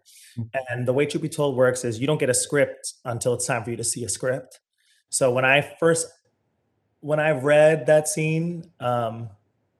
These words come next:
Speaker 2: I, I, as soon as I was finished, I went, "Okay,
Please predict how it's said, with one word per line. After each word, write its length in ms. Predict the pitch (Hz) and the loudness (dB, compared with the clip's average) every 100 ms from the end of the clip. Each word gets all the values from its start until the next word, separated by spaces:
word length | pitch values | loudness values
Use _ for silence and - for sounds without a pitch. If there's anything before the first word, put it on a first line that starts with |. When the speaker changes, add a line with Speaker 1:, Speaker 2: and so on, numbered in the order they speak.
| _ _ _ _ _ _ - | _ _ _ _ _ _ -10
Speaker 2:
I, 480 | 120 120 127 131 127 _ _ _ _ _ _ _ | -4 0 0 0 -6 _ _ _ _ _ _ _
I, 80 | - - - - | -20 -20 -20 -16
as 160 | 135 - | -8 -6
soon 140 | 143 | -4
as 100 | 135 | 2
I 60 | 139 | 2
was 180 | 135 - | 0 -2
finished, 380 | 135 147 - - | -2 -2 -6 -4
I 60 | |
went, 260 | 131 123 123 | 0 0 -2
"Okay, 380 | 127 - 185 | -8 -2 -2